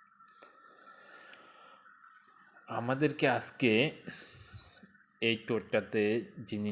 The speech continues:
নিয়ে আসছে, উনি হলো আমাদের আঙ্কেল।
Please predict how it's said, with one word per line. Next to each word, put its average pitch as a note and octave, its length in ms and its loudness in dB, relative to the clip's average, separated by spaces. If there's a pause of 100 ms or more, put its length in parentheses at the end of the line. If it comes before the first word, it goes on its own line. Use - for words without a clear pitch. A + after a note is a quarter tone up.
নিয়ে A2 220 4
আসছে, - 340 -8 (540)
উনি G2 220 -6
হলো G2 180 -4 (100)
আমাদের F#2 260 -4 (100)
আঙ্কেল। G2 320 0